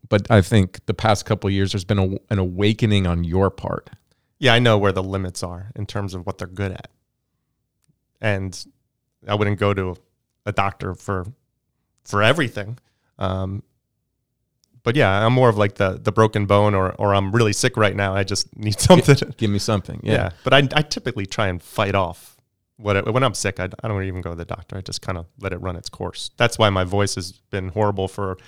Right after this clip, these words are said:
Speaker 2: probably twenty-five percent of the episodes in this room. <laughs>
Speaker 1: Yeah, but you're not, so you're not identifying what the underlying cause is for you
Speaker 2: True.
Speaker 1: getting sick.
Speaker 2: Oh, I know what it is. <laughs> I wasn't taking care of myself.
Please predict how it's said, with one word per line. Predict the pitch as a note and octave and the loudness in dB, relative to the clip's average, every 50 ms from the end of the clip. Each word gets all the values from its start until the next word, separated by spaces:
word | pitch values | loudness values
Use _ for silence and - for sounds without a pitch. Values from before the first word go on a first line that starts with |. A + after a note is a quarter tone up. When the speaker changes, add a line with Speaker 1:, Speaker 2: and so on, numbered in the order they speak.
| - _ _ | -20 _ _
Speaker 2:
probably | C3+ C#3+ C#3 B2+ | 2 4 4 4
twenty-five | - - B2+ A#2 A#2 - A2+ G#2+ - | 4 4 2 2 4 4 2 2 4
percent | - G#2 - A2+ G#2+ | 2 -2 -2 0 0
of | G2+ F#2 | 0 0
the | F#2+ F#2+ | 0 -2
episodes | G2+ - - F#2+ - - G2 G2 F#2 F#2 - | -2 -2 -4 -4 -2 -2 -2 -2 -2 -4 -6
in | F#2+ | -8
this | F#2 F#2 - - - | -8 -8 -10 -8 -8
room. | A#2 A#2 G#2+ F#2+ F#2+ - - | -8 -8 -8 -10 -12 -14 -20
<laughs> | - - - E3 | -20 0 4 6
Speaker 1:
Yeah, | C#3+ D#3+ | 6 8
but | D3 C3 B2+ | 8 8 6
you're | C3 C3+ | 6 6
not, | D3+ F3 D#3 D3 D3 - - | 8 8 10 10 8 8 4
so | - - | 0 2
you're | C#3+ C3+ B2+ A#2+ | 6 6 6 8
not | B2 B2+ B2 A2 - - | 8 8 6 6 6 4
identifying | A2 G2+ G2 F2+ G#2+ G#2 G#2 G2 - G#2 F#2+ F#2 F#2+ F2 | 2 2 4 2 0 0 0 -2 -2 -4 -4 -4 -2 -2
what | G2 F#2+ F#2 - | -2 -4 -4 -4
the | - F#2+ | -4 -4
underlying | F#2 F#2 F#2 F#2 F2 F2 F2 E2+ E2+ F2 | -4 -2 -2 -2 -2 0 -2 -2 -4 -4
cause | - - F#2 F2+ F2 E2 - | -2 0 0 0 0 -2 -6
is | - - E2 E2 D#2+ D#2+ - | -8 -8 -8 -8 -8 -10 -12
for | - - F#2 | -10 -8 -6
you | E2+ E2+ E2+ D#2+ - _ - | -4 -4 -6 -6 -10 _ -2
Speaker 2:
True. | - - D3 | 2 4 6
Speaker 1:
getting | D3+ C#3 C#3 | 6 4 2
sick. | - - - B2+ - - - - _ _ _ - | 0 -2 -2 -2 -2 -4 -12 -20 _ _ _ 6
Speaker 2:
Oh, | B2 C3 | 8 8
I | D3+ F3 | 8 8
know | D3 C3+ | 8 6
what | A2+ F#2+ F2 | 6 6 2
it | E2 - | -2 -4
is. | F2 F#2 A2 C3 - - - - - - - - - | -6 -6 -6 -6 -6 -8 -8 -10 -12 -14 -16 -18 -6
<laughs> | - - - - - | 2 2 2 4 4
I | G3+ F3 D3 | 4 4 6
wasn't | D3+ E3+ D#3+ D3+ D3+ C#3+ | 6 4 4 2 0 0
taking | D#3+ C#3+ - C#3 C#3 | 0 0 0 -2 -4
care | C3+ - D3 D3+ C#3+ | -2 0 0 0 0
of | A#2+ G#2+ | -2 -2
myself. | G2 G2+ G2+ - - G2 - - - | -4 -4 -4 -4 -6 -8 -8 -10 -16